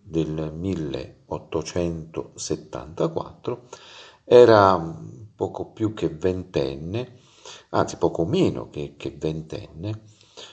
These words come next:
quando ha iniziato da autodidatta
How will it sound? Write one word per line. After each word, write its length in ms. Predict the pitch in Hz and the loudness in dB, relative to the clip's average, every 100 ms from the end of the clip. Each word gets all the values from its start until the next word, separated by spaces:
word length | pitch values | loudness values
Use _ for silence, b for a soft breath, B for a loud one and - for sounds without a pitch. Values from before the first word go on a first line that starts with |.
| B _ | B _
quando 520 | - 151 127 110 104 | 2 4 4 2 4
ha 200 | 117 110 | 0 0
iniziato 1040 | 131 139 147 147 - 82 69 69 - 101 | -2 -4 -4 -4 0 0 0 -6 -4 -2
da 320 | 104 139 117 | -2 -2 -4
autodidatta 1200 | - 131 120 107 90 80 78 67 64 - - 76 | -4 -4 -4 -2 -4 -2 -6 -8 -10 -16 -18 -18